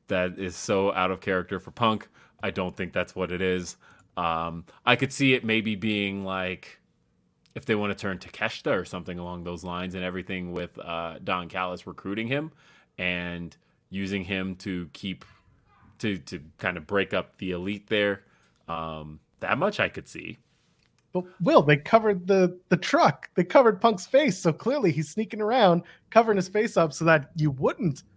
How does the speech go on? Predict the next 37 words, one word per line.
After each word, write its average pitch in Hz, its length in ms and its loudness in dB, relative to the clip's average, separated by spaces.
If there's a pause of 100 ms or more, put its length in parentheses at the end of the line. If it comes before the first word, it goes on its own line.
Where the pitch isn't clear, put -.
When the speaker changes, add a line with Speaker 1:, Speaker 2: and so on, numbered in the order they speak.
(120)
Speaker 2:
think 143 200 0
it's 131 140 -6
C 139 200 -4
M 123 140 -4
Punk 127 300 -4
taking 139 360 -2
out 123 140 -4
these 135 160 -12
people. - 400 -12 (560)
That's - 220 2
it, 262 160 4 (400)
right? 131 140 -10
Speaker 1:
<laughs> - 60 -20 (760)
Yeah. 95 460 2 (100)
Uh, 87 460 -2 (100)
ooh. 82 260 -8 (440)
<laughs> - 340 -20
That's 135 560 4
Speaker 2:
I 156 60 0
don't 139 200 2
think 117 160 -4
so 113 200 -8
either. 110 320 -12
Uh, 143 200 6
Speaker 1:
yeah, 107 220 4
I 104 60 4
don't 101 160 0
think 95 160 -2
so. 92 160 -4
That's 98 240 0
not 90 140 -2
the 90 60 -8
way 82 120 -6
to 80 60 -12
bring 78 180 -12
him 78 80 -16
back. 82 240 -12